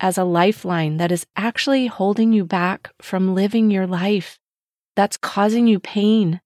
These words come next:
that's keeping you from living a life you absolutely love.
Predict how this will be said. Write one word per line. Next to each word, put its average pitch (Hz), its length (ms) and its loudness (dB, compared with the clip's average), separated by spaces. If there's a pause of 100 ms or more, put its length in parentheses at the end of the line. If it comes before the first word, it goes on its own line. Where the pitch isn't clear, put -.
(440)
that's 196 180 -4
keeping 262 440 0
you 262 160 2
from 202 340 0
living 240 420 0
a 190 80 -2
life 185 440 0 (300)
you 202 160 -2 (100)
absolutely 208 840 0
love. 185 500 -2